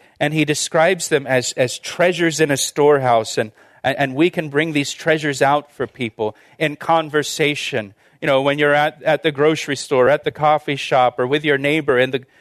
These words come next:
in, you know, standing in the driveway, where you can just in conversation now with people in Bible study, you can just bring these treasures out from the Word of God, new and old.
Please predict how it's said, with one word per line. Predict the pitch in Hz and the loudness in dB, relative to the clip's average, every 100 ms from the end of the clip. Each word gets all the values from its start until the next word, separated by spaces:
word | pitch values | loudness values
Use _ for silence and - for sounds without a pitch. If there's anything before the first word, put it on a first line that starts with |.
| _ | _
in, | 143 139 147 | -4 -2 -4
you | 147 | -4
know, | 123 | -2
standing | - - 151 156 151 | -4 -2 0 0 0
in | 147 | 0
the | 143 | -2
driveway, | 135 143 147 151 139 131 123 - _ - | -2 0 2 0 0 0 0 -4 _ -2
where | 139 | 0
you | 175 | 0
can | 196 202 170 | -2 -4 -4
just | 156 160 | -6 -6
in | 165 143 | -8 -6
conversation | - 190 208 202 - 190 - - 175 | 2 2 2 -2 0 0 0 -2 0
now | 139 | 0
with | 135 - | -2 -4
people | 180 185 151 - _ _ | -4 -2 -2 -4 _ _
in | 175 180 | -4 0
Bible | 170 180 180 160 | 2 2 2 -2
study, | - - 139 120 107 _ _ | -2 0 0 0 -4 _ _
you | 165 | -6
can | 160 170 | -4 -2
just | 175 147 | -2 -2
bring | 175 214 220 | -2 0 0
these | 202 - | -2 -4
treasures | - 196 175 180 165 | 0 0 2 -2 2
out | 170 170 127 | 2 2 -2
from | - 170 175 | -2 -2 0
the | 170 | 0
Word | 170 170 | 2 4
of | 156 151 | 0 0
God, | 160 151 127 - _ _ _ _ - | 2 4 2 -2 _ _ _ _ -8
new | 160 254 | 0 2
and | 240 220 | 4 4
old. | 220 156 95 | 4 2 -2